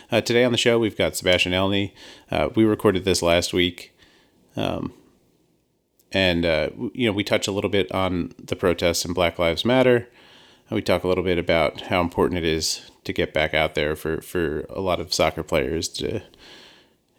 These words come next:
you know, get back into the, into the trainings with other people, uh, just mentally has been very good for everybody. And, uh, hopefully that, that all continues, and hopefully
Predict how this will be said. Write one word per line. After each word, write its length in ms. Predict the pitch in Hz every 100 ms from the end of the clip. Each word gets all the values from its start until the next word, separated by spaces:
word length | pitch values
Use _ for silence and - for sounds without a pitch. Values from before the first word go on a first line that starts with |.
| _
you 80 | -
know, 60 | -
get 140 | 98
back 240 | - 85 -
into 200 | 85 87
the, 320 | 82 78 - - - _ _ _ _ _ _ _ _ -
into 320 | 123 113 117
the 240 | 101 101 92
trainings 500 | - 95 87 90 -
with 160 | 87
other 180 | 87 80
people, 600 | 76 82 82 76 76 - -
uh, 260 | 82 67 -
just 280 | - 98 69 _ _
mentally 460 | - 98 92 87 82
has 120 | 82
been 160 | - 85
very 180 | 82 80
good 180 | 80
for 100 | -
everybody. 460 | 90 - - 113 110
And, 160 | 123 120 - _ _ _ _ _ _ _ _ - -
uh, 160 | 117 -
hopefully 340 | 101 - 98
that, 380 | 90 85 - -
that 160 | 92 90
all 120 | 80
continues, 560 | - 82 76 73 113 -
and 100 | 95
hopefully 440 | 90 - 85 87